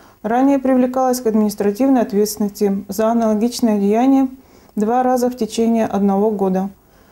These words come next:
Хочу разъяснить, что административный надзор устанавливается судом и является средством, которое обеспечивает предупреждение совершения преступлений и иных правонарушений со стороны лиц, которые освободились из мест лишения свободы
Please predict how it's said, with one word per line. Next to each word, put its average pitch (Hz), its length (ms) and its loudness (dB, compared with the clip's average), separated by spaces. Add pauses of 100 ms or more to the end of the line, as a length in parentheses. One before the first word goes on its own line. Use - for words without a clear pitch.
(260)
Хочу 226 240 -2
разъяснить, 269 560 2
что 240 380 0 (240)
административный 240 800 2
надзор 214 500 0 (400)
устанавливается 247 840 0 (280)
судом 240 540 0
и 233 60 2
является 247 500 2
средством, 247 600 0 (560)
которое 277 420 0
обеспечивает 247 680 0
предупреждение 233 760 0
совершения 262 500 2
преступлений 254 640 0
и 233 40 2
иных 247 240 2
правонарушений 233 680 0
со 247 100 -4
стороны 214 360 0
лиц, 254 340 -2
которые 220 320 0
освободились 208 640 0
из 220 120 0
мест 240 260 2
лишения 202 380 0
свободы 233 540 -2